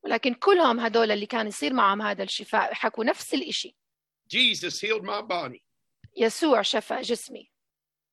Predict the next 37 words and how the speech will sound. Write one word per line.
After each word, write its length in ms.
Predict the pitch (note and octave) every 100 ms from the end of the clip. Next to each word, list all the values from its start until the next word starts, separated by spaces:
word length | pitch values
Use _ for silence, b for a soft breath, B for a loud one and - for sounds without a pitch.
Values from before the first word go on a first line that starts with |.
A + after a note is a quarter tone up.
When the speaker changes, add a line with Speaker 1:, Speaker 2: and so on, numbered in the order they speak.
| _ -
Speaker 2:
So 220 | A3+ A#3
now 260 | A#3 B3
we 120 | B3 A#3
have 200 | - G3+
young 200 | B3 A#3+
couples 380 | A#3 - G#3+ -
that 160 | A3
are 80 | G3+
married. 420 | F#3+ F#3+ E3+ C#3+ - _ _ _ - - _
Speaker 1:
وهلأ 360 | A3 C4+ D#4 B3
في 180 | - A3
عنا 360 | A3+ A#3 G#3+
اثنين 360 | A3+ B3 A#3+ A3
متزوجين 600 | G3 G#3+ G3+ A3 G#3+ G3+
صغار 300 | G3+ G#3 G#3+
بالعمر. 480 | G3 F#3 F#3 A#3 F#4+ _ _ _ _ _ _ -
Speaker 2:
They're 160 | A3+ A#3+
having 340 | C4 A3+ G#3+
babies 540 | G3 B3 A#3+ G3+ F#3 D3+
and 240 | E3 D3 - B B -
have 140 | G3+ -
families. 800 | - A#3+ A3+ F#3+ D#3+ - - _ _ _
Speaker 1:
صار 280 | - - C4
عندهم 560 | A3+ C#4+ C#4 A3+ G#3+ G#3
عيل 480 | G3+ B3+ A#3+ F#3 F#3+
وصار 300 | G3+ G3+ G3+
عندهم 340 | A3 A3 G3+
أولاد. 420 | G3 A3+ G3+ - _ _ _ _ _ _ _ _ _ _ F#3
Speaker 2:
And 140 | F#3+
God 240 | G#3+ G#3
remove 280 | G3 G3+ G3
all 320 | G#3 A3 G#3+ F3+
the 100 | F#3
disease 560 | F3+ C#3+ F#3+ F3 D3
from 200 | - D#3+
their 100 | D3
body. 400 | C3+ C3+ B2 A#2